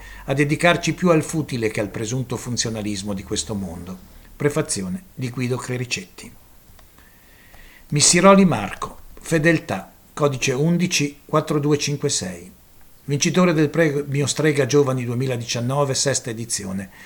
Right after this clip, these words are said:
Con cinquantacinque preferenze su quattrocentotto voti espressi è stato il libro più votato da una giuria composta da ragazze e ragazzi di età compresa fra i sedici e i diciotto anni.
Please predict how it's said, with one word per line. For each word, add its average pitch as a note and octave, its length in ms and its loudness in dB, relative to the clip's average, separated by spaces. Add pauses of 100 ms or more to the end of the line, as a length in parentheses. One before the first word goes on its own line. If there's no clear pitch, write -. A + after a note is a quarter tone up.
(180)
Con - 160 -6
cinquantacinque D3+ 720 2
preferenze D#3 560 4
su C#3 160 -2
quattrocentotto C#3+ 1200 0
voti C#3+ 280 0
espressi D3 680 0
è D3 40 2
stato C#3+ 260 -2
il B2+ 60 -2
libro D3+ 240 2
più D3 160 -4
votato D3 580 0 (240)
da C#3+ 80 0
una C#3+ 160 2
giuria D3+ 300 2
composta D#3 440 -2
da C#3 120 0
ragazze C#3+ 500 0
e C3 60 -2
ragazzi B2+ 480 -2
di A#2+ 100 -4
età B2 340 0 (220)
compresa C#3 480 2
fra B2+ 140 -2
i A2+ 40 -2
sedici D3 460 -2
e C#3 40 0
i B2+ 40 -4
diciotto - 460 -6
anni. F2+ 360 -12